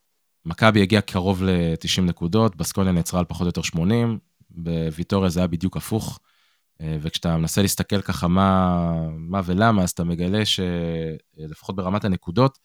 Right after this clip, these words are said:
מי שעשו את ההבדלים זה השחקנים שאתה יכול, אה, לקרוא להם שחקני אקס פקטור. למה אני מתכוון? ב-, במשחק, אה, שניצחנו בבלגרד, אז, אז קיבלת שבע עשרה נקודות מג'יימס ווב עם שתי שלשות.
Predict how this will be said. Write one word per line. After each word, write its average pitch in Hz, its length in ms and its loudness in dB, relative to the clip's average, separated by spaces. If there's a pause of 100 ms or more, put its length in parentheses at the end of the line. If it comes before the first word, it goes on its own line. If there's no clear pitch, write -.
(560)
מי 104 140 2
שעשו 120 240 2
את - 80 -2
ההבדלים 95 360 2
זה 95 80 -2
השחקנים 92 440 -4
שאתה 92 260 -6
יכול, 92 360 0
אה, 82 380 0 (240)
לקרוא 95 240 0
להם 95 100 4
שחקני 87 760 2
אקס - 200 -4
פקטור. - 380 -14 (640)
למה 98 120 4
אני 104 100 6
מתכוון? 73 540 0
ב-, 76 260 -4
במשחק, 80 420 -4
אה, 85 640 -2
שניצחנו 98 480 -2
בבלגרד, 85 420 -2
אז, 92 200 -4
אז - 180 -10 (220)
קיבלת 113 320 -2 (400)
שבע - 260 0
עשרה 117 260 2
נקודות 101 460 2
מג'יימס 98 440 0
ווב 120 240 4 (800)
עם 98 100 2
שתי 147 180 4
שלשות. - 480 2